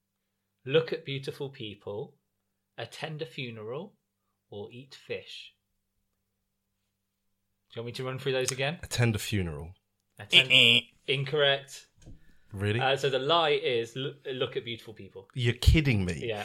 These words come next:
Speaker 2: I thought that was a ludicrous option.
Speaker 1: So they said, yeah, well, it's a lie, so it can be ludicrous. So the, the answers give you a bit more context. So apparently, and this, this isn't the views of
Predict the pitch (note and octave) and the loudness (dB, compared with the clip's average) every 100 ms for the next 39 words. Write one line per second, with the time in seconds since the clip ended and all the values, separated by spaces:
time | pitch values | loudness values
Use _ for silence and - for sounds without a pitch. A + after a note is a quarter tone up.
0 | - G#2 D3 G#2+ A#2 A2+ A2+ C3+ C3+ - | -2 2 4 6 4 4 4 4 4 0
1 | - G2 - - - G2 - C3 C3 B2+ | -2 -2 -2 -6 -10 -10 2 4 4 0
2 | C#3 C#3 C#3 C#3+ - F3+ D#3 C#3 - - | 2 4 4 0 -8 -2 0 0 -4 -4
3 | D3 C3+ D#3+ F3 F3+ A2 - A#2+ A#2+ - | 0 0 2 2 2 0 -2 -2 -2 -6
4 | - F3 C3 G#2 G#2 - A2 - C3+ B2 | -6 -8 -6 -10 -12 -8 -10 -6 -2 0
5 | B2+ C3 C3 C3 C#3+ D3 C#3+ B2+ C#3 B2 | 0 -4 -2 2 2 2 -6 -6 -4 -4
6 | A#2+ B2 G#2+ - C3+ C3+ G2+ - - A2 | -4 -4 -4 -4 -4 -6 -10 -10 -6 -4
7 | A2 - D#3+ D3+ A2+ C3+ D#3 B2+ A#2 C#3 | -4 -4 -4 -4 -4 -6 -4 -8 -2 0
8 | C3+ B2 D3 D3 D#3+ D3+ C3 C3+ A#2+ | 0 -2 0 0 -2 -4 -4 -2 -2